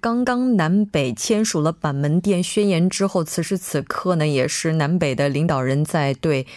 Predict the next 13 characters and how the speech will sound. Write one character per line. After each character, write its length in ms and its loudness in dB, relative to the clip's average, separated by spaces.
相 200 0
关 140 2
的 80 0
这 100 0
个 80 2
宣 220 2
言 240 4
内 160 4
容 320 2
进 240 0
行 260 0
宣 300 2
读。 260 0